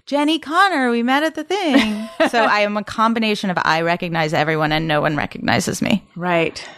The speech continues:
Speaker 1: So now I just don't talk to people.
Speaker 2: <laughs> Um, okay, Sooner Magic says,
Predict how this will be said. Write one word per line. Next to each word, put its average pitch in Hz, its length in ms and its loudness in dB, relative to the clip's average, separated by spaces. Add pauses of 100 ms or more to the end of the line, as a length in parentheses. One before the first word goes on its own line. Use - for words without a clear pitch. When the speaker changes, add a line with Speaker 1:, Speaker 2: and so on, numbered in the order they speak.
(600)
Speaker 1:
So - 180 -6
now 160 180 2
I - 80 0
just 175 180 -6
don't - 160 -2
talk 175 200 -2
to - 80 -10
people. 214 260 0 (320)
Speaker 2:
<laughs> 285 500 0 (720)
Um, 190 520 0 (640)
okay, 208 240 2
Sooner 269 340 0
Magic 220 440 0
says, 135 520 -2